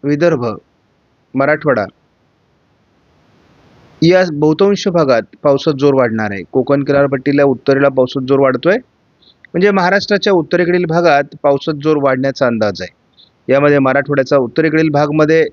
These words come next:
छत्रपती संभाजीनगर, जालना, त्याचबरोबर वर्धा, यवतमाळ, नागपूर, भंडारा, गोंदिया, चंद्रपूर, गडचिरोली,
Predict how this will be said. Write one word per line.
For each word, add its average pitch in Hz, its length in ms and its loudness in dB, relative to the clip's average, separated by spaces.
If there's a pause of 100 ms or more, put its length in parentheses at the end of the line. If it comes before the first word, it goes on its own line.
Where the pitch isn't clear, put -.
(420)
छत्रपती 156 380 0
संभाजीनगर, 151 720 0
जालना, 147 380 0 (1040)
त्याचबरोबर 151 540 2 (760)
वर्धा, 147 520 0
यवतमाळ, 139 640 0 (400)
नागपूर, 139 440 -2
भंडारा, 131 480 0
गोंदिया, 127 560 2
चंद्रपूर, 123 560 -2
गडचिरोली, 123 680 -2